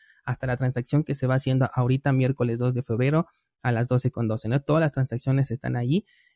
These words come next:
y, eh, a través de la blockchain es como, eh, tu nodo va a poder validar, por ejemplo, si te envían algunas criptomonedas hacia tu cartera, allí mismo en la blockchain todo eso lo va a consultar de que realmente,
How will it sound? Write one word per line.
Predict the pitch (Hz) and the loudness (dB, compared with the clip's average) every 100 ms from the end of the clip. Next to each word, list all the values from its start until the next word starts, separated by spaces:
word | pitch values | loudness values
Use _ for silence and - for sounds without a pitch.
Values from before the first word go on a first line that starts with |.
| - | -4
y, | 170 190 - | 0 0 0
eh, | 147 139 | -2 0
a | 143 | 0
través | 135 131 147 | 2 2 2
de | 151 | 2
la | 127 | 2
blockchain | 131 135 139 | 2 2 0
es | 131 | 0
como, | - 135 131 127 - _ | 0 0 2 0 -2 _
eh, | 139 127 123 120 110 - - | -2 0 0 -2 -6 -10 0
tu | 135 | 6
nodo | 143 156 160 | 8 8 6
va | 143 | 2
a | |
poder | - 135 139 | 2 2 4
validar, | 139 123 120 127 143 | 2 0 0 -2 -2
por | 123 | -4
ejemplo, | 127 127 127 | -4 -2 -2
si | - | -6
te | - | -4
envían | 117 120 135 139 127 | -4 0 2 2 2
algunas | 117 123 127 123 123 117 | -2 -2 0 0 -2 -2
criptomonedas | 123 117 - 113 120 123 - | -4 -4 -2 -2 0 0 -2
hacia | 127 120 | -8 -6
tu | 117 | -4
cartera, | 117 117 127 147 - - - | -4 -2 0 0 -2 -10 -6
allí | 123 131 160 | -2 2 4
mismo | 165 165 | 2 2
en | 151 | 0
la | 135 | 2
blockchain | 127 135 139 139 139 | 2 2 2 -2 -2
todo | - 135 139 | 0 2 2
eso | 139 135 | 2 2
lo | 123 | 0
va | 123 | -2
a | |
consultar | 127 139 117 127 131 | -2 -4 -2 -2 -2
de | 127 | -2
que | 127 | -2
realmente, | 123 131 139 147 147 147 | 0 0 2 2 2 -2